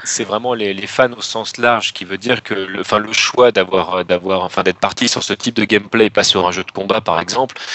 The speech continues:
il est, c'est, c'est clairement établi. Ils veulent, ils veulent pas se mettre dans une niche. C'est vraiment, ils veulent toucher le plus grand nombre de joueurs.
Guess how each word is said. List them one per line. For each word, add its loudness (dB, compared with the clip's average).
il -4
est, 0
c'est, 4
c'est 2
clairement 0
établi. 0
Ils -6
veulent, 0
ils -8
veulent -2
pas 4
se -2
mettre 0
dans 0
une -8
niche. 0
C'est 0
vraiment, 0
ils 0
veulent 0
toucher 0
le 0
plus -4
grand 0
nombre -2
de 0
joueurs. 0